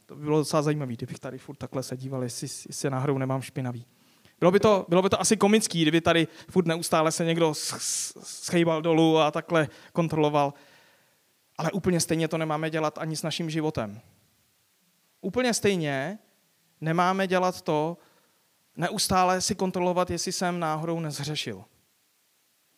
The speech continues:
Protože co to dělá? Zase nás to paralyzuje.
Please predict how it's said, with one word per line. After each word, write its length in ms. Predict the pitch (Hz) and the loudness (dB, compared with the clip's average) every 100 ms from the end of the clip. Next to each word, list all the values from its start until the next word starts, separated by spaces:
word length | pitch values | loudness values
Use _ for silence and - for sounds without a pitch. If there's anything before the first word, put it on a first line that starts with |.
| _ _ _ _ _ - | _ _ _ _ _ -12
Protože 340 | 156 170 185 - _ - | -6 -2 -2 -2 _ -8
co 140 | 190 | -4
to 100 | 180 | -2
dělá? 380 | 180 170 147 139 | 0 2 2 0
Zase 260 | 151 143 170 | -2 -4 -4
nás 160 | 160 | -4
to 80 | 175 | -4
paralyzuje. 640 | 160 151 143 135 127 104 | -2 0 0 0 -2 -4